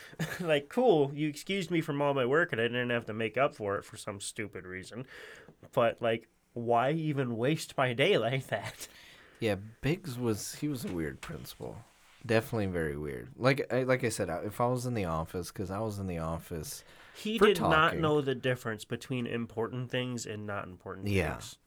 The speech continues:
Speaker 1: Like,
Speaker 2: And
Speaker 1: uh, like Justin couldn't ever shut up, and he'd get
Speaker 2: Mm-hmm.
Speaker 1: sent to the office.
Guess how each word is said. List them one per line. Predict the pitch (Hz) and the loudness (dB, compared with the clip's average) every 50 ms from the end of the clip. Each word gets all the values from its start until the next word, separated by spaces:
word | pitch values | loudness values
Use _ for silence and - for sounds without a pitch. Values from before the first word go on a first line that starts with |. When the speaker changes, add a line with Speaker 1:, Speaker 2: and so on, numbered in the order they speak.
| _ _ _ | _ _ _
Speaker 1:
Like, | - 123 | 2 4
Speaker 2:
And | 117 110 110 - | 4 4 2 -2
Speaker 1:
uh, | - 147 139 | -4 -2 0
like | 131 156 156 151 - | 2 2 2 2 2
Justin | - 160 143 135 - - 110 95 - _ _ _ _ _ _ - | 0 0 0 0 -2 -8 -10 -12 -14 _ _ _ _ _ _ -18
couldn't | - - - - 208 202 190 190 208 196 - - | -18 -14 -6 -2 0 0 0 -2 -6 -8 -6 -2
ever | - 135 131 127 135 139 | 0 0 0 0 0 -2
shut | 127 - - - 131 123 113 107 | -2 -2 -2 0 0 0 2 0
up, | 92 85 - _ _ _ _ | -2 -4 -6 _ _ _ _
and | - 120 120 | -4 -2 0
he'd | 131 135 135 123 | 0 0 0 0
get | 120 98 | -2 -2
Speaker 2:
Mm-hmm. | 90 - | -2 0
Speaker 1:
sent | - 127 117 | -2 -2 -2
to | - 120 | -2 -4
the | 110 120 113 | -2 0 2
office. | 113 110 104 107 - - 110 107 - | 2 2 2 0 -2 -4 -4 -6 -6